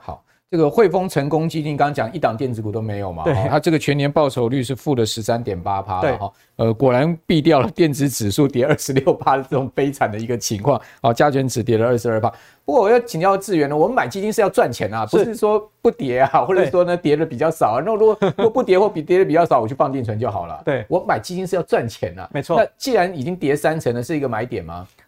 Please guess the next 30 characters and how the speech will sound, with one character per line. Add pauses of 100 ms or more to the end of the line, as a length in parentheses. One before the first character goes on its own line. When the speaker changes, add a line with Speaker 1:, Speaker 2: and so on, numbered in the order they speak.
Speaker 2:
呃，
我
想
很
多
朋
友
都
会
想
到，
就
是
说，
呃，
那
已
经
跌
三
成，
到
底
还
能
不
能
买
哦？
Speaker 1:
对。